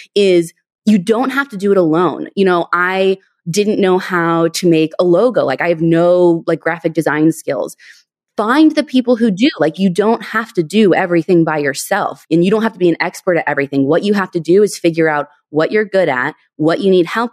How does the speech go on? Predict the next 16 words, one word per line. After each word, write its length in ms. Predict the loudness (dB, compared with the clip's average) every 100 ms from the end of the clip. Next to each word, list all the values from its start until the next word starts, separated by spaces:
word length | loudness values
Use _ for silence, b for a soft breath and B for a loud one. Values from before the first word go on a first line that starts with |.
| -2
with, 240 | -2 -2 b b b
and 200 | -2 0
just 320 | -2 -4 -4
be 180 | 0 0
able 160 | 0
to 140 | -4 -8
find 580 | -6 -2 0 2 0 0
the 120 | -4
resources 880 | 0 0 2 0 -2 0 0 0 -8 _ _ -6
that 140 | -2
you 120 | 2 2
need 520 | 4 2 0 -4 _ _ _ _ _ _ _ -6
to 100 | -2
get 120 | -2
it 100 | -2
done. 280 | -4 -6